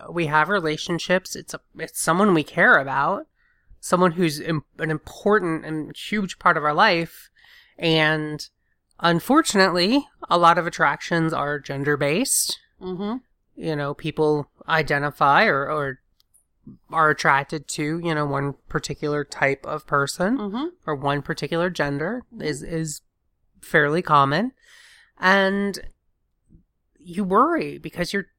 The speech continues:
Speaker 1: disrupting that whole dynamic, you know,
Speaker 2: Sure.
Speaker 1: potentially. And it's a huge decision, and it sucks when you run into a partner that's not supportive.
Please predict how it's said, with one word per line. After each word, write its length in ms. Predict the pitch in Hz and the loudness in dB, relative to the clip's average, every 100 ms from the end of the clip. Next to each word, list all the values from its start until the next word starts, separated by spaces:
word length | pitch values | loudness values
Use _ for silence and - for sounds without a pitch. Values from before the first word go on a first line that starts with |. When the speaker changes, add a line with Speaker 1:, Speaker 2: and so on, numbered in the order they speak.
| _ - | _ -10
Speaker 1:
disrupting 840 | - - - 185 202 - 208 196 | -6 -8 -6 -8 -6 -2 -2 2
that 240 | 185 175 | 2 2
whole 180 | 175 185 | 4 4
dynamic, 680 | 185 185 185 240 320 311 - | 4 2 4 4 2 0 -2
you 100 | 151 | -2
know, 140 | 143 | -2
Speaker 2:
Sure. 60 | 147 | -2
Speaker 1:
potentially. 760 | 143 147 135 - 147 135 127 131 | -4 -2 -2 -2 -4 -2 -4 -2
And 540 | 165 160 160 156 160 - - - _ _ _ _ | 0 2 2 0 -2 -8 -20 -20 _ _ _ _
it's 220 | - 190 214 | -12 -4 -4
a 40 | |
huge 420 | 190 214 214 - | 0 0 0 -2
decision, 520 | 202 - 196 208 202 | -4 0 0 2 2
and 160 | 156 151 | 2 0
it 200 | 165 - | -4 -8
sucks 640 | - - 160 185 - - - | -12 0 4 4 0 -10 -6
when 220 | 175 175 | -4 -2
you 340 | 175 180 185 - _ _ _ _ - | 0 0 -2 -6 _ _ _ _ -8
run 220 | 165 165 | 0 2
into 640 | 185 214 196 156 156 196 _ _ _ _ _ _ _ _ _ _ _ - | 2 0 -2 -4 -4 -8 _ _ _ _ _ _ _ _ _ _ _ -10
a 80 | 180 | -6
partner 380 | - 160 165 170 | 0 2 2 -2
that's 280 | 175 - 185 | -4 -6 -8
not 160 | 185 | -8
supportive. 760 | - 196 214 262 - - - | -10 -10 -8 -8 -8 -10 -18